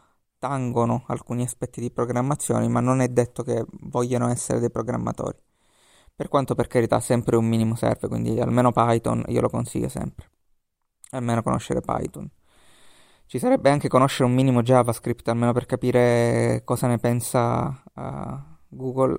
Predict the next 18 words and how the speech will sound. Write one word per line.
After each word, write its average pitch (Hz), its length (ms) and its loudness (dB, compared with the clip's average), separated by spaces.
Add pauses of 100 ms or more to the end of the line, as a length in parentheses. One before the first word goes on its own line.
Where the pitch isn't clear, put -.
ma 131 120 -2
da 131 100 2
questo 135 220 -6
punto 131 240 -2
di 127 80 2
vista, 120 240 0
diciamo, 117 300 -2 (320)
lascio 123 760 0 (400)
ai 123 140 -10
più - 160 -6
saggi 120 460 -2
questo - 260 -8
tipo - 220 -6
di, 120 440 -4 (460)
questo - 320 -8
modo 123 240 0
di 123 100 -4
fare. 131 400 -8